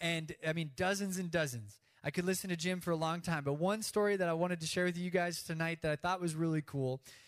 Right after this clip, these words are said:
was there was this one time they were getting ready for camp, and camp happens on an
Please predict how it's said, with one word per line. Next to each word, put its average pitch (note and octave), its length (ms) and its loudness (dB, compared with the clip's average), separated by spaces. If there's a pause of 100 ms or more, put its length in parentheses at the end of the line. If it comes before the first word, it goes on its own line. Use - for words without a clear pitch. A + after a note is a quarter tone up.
(140)
was F3 480 0
there E3 140 2
was E3 120 0
this D#3 160 -4
one G#3 200 -2
time F3+ 280 -4
they D#3 80 -2
were D3+ 60 0
getting F#3+ 260 -2
ready G3 200 0
for G3 160 -2
camp, D3+ 380 -4
and D#3 120 -4
camp F#3+ 400 -4 (300)
happens F3+ 520 0 (100)
on D3+ 180 0
an C#3+ 100 -2